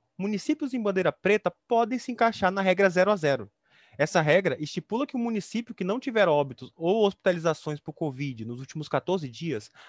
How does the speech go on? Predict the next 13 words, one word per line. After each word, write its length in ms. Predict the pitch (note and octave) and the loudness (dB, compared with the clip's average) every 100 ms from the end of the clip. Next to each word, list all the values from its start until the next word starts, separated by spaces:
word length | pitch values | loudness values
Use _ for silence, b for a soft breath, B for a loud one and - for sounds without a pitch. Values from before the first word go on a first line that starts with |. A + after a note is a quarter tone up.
| B | B
adote 460 | A3+ F#3+ G#3+ - - | 0 2 2 0 -10
imediatamente 920 | A3+ D4 C#4 F3 E3+ A3 G3 F3 F#3+ | -4 -2 0 0 2 0 -2 -4 -6
protocolos 560 | - G#3+ A#3 - F3+ F#3 | -6 -2 -2 -2 -2 -2
de 80 | F#3+ | -4
bandeira 300 | G3 G3 F#3+ | -2 0 0
vermelha. 520 | A#3 A3 D3+ G#2 G2+ _ b b | 0 0 -2 -2 -10 _ b b
Antes, 420 | C3 F#3 F#3+ B2+ - b | 2 2 0 -8 -16 b
só 160 | _ D#3+ | _ 2
era 160 | F#3 A#3 | 2 2
possível 440 | G#3+ - A3 A3 | -4 -6 -2 0
aplicar 320 | G#3 F#3+ F#3+ | -2 0 2
a 80 | E3 | 4
regra 360 | D3+ F3+ G3+ | 4 2 2